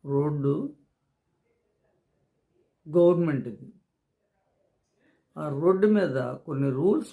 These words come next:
పాటించాలి. ప్రమాదాలు నివారించాలంటే ప్రాణం కంటే వేగం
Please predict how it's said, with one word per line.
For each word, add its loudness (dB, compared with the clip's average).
పాటించాలి. -12
ప్రమాదాలు 4
నివారించాలంటే -4
ప్రాణం 2
కంటే 0
వేగం 0